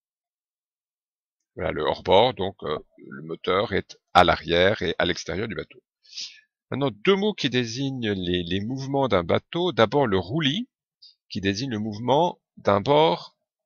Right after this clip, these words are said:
à l'autre, d'un côté à l'autre. Donc le roulis. Voici le roulis. Et l'autre mot qui est complémentaire, c'est le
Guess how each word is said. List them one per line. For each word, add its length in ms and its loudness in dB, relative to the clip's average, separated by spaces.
à 80 6
l'autre, 280 -2
d'un 160 -8
côté 360 -4
à 80 0
l'autre. 480 -16
Donc 220 -18
le 200 -10
roulis. 440 -4
Voici 200 -4
le 100 -4
roulis. 300 -4
Et 200 4
l'autre 420 2
mot 200 0
qui 140 -2
est 40 4
complémentaire, 680 -2
c'est 440 -4
le 280 -6